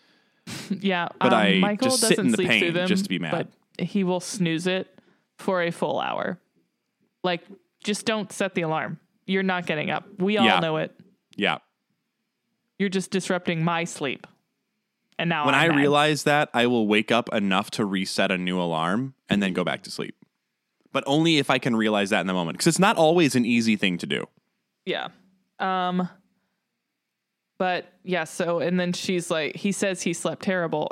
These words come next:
Speaker 1: and she's like, "Well, it's 'cause you were up all night kicking me." And I, I also relate to that because when, uh, Michael snores, I just give him a little nudge, and normally he'll just, like,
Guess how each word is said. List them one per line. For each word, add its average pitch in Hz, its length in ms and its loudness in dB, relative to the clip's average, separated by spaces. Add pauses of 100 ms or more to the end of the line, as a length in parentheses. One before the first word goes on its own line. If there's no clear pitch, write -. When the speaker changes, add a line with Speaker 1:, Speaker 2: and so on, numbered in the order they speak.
Speaker 1:
and 170 240 -4
she's 165 400 -4
like, 151 180 -4
"Well, 165 140 0
it's 160 140 -8
'cause 190 200 -2
you 180 100 0
were 151 120 -2
up 170 160 -4
all 160 120 -2
night 147 260 -6
kicking 165 400 -4
me." - 200 -6
And 180 140 -4
I, - 60 -6 (120)
I 175 160 -4
also 196 340 -2
relate 156 300 -4
to - 80 -8
that 123 260 -6 (120)
because 170 400 -4
when, 165 340 -2 (720)
uh, 160 300 -2
Michael 165 320 -2
snores, 170 480 -4 (160)
I 180 160 -2 (100)
just - 280 -6
give 170 120 -4
him 170 140 -2
a 160 60 -2
little 160 220 -2
nudge, 156 320 -2
and 165 160 0
normally 160 360 0
he'll 170 120 0
just, 160 240 -6
like, - 200 -4